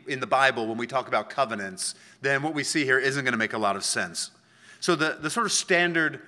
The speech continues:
definition of covenant, uh, comes from the, the theologian O. Palmer Robertson. He says this.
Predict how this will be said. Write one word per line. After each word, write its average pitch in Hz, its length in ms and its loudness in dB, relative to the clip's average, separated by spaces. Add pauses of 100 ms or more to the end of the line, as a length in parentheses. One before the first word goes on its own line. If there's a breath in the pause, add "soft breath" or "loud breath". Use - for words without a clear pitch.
(320 loud breath)
definition 143 600 0
of 117 200 -4
covenant, 107 720 0 (380 soft breath)
uh, 107 160 0
comes 151 420 -2
from 123 520 0 (100)
the, 120 160 -4
the 127 120 -4
theologian 131 800 0
O. 139 180 0
Palmer 120 380 0
Robertson. 104 540 2
He 120 120 -6
says 117 280 -2
this. - 480 -6